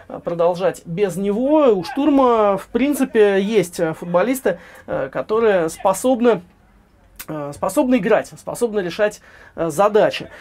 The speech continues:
Э, про Голшарка говорить не стоит. Команда в прошлом сезоне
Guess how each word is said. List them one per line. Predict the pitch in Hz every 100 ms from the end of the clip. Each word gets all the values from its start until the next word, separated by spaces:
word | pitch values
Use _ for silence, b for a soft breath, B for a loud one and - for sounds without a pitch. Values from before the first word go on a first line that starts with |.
| B B B
Э, | 127 151 156 139 - - _ _ _ _ _ - - - -
про | 247 285
Голшарка | 285 277 277 226
говорить | 226 240 254 226 185
не |
стоит. | 196 - 294 311
Команда | 226 208 214 208
в | -
прошлом | 247 262 247 196
сезоне | 190 202 226 202 170